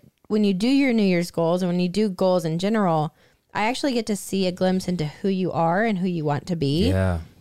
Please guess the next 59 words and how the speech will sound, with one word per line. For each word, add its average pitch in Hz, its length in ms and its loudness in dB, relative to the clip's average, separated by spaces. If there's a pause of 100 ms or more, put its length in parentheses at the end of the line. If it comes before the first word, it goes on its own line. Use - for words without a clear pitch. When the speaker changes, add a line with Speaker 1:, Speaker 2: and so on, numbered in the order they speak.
(100)
Speaker 1:
And 208 100 0
I 196 100 -2
can 208 280 0
go 196 160 2
back 202 260 -2
and 185 160 0
read 180 220 0
them 208 320 0
every 175 300 -2
day 170 340 2
or 175 120 0
once 170 260 -2
a 170 40 -4
month 175 300 -2
and 180 120 0
be 175 60 0
like, 165 220 -2
"Oh, 220 380 2 (800)
actually, 269 520 0
he 240 220 0
hasn't 269 240 0
been 254 80 0
able 233 160 0
to 226 80 -2
go 190 180 2
to 190 120 -6
men's 180 320 0
group 208 360 0
once 190 460 0
every 185 260 0
four 180 280 0
weeks 180 280 -2
like 180 120 -2
he 185 100 -8
really 175 200 0
wanted 165 280 -4
to. 247 180 -2
How 196 200 -2
can 220 140 -4
I 220 80 0
support 190 480 -4
him 175 180 -4
better 156 260 -4
in 160 120 -8
that?" 165 380 -6 (520)
And 226 100 -2
I 220 80 0
think 208 300 -2
overall, 214 560 4
Speaker 2:
Mm. - 40 -4
Speaker 1:
it 110 120 -2
allows 175 400 0
you 180 100 -2
to - 120 -12
be 170 120 -2
a 170 60 -2
better 170 340 -2
spouse 175 580 -4
because 180 600 -4